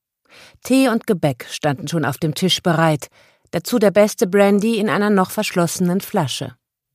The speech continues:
Jedes Glas war besonders poliert worden, und schneeweiße Servietten lagen neben den Tellern parat,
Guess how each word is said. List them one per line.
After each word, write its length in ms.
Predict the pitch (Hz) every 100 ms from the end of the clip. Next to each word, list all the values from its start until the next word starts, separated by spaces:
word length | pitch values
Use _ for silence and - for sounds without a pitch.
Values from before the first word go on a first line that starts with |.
| _ _ _
Jedes 440 | 180 208 277 262 -
Glas 500 | 196 185 190 - -
war 180 | 185 190
besonders 540 | 185 175 180 175 180
poliert 480 | - 220 196 175 131
worden, 400 | 139 139 135 139 - _ _ _
und 160 | 180 180
schneeweiße 680 | - 240 277 208 202 208 202
Servietten 680 | 170 170 165 190 - 190 190
lagen 380 | - 165 180 180
neben 260 | 180 190 202
den 140 | 196
Tellern 340 | - 185 180 190
parat, 540 | 196 180 175 156 -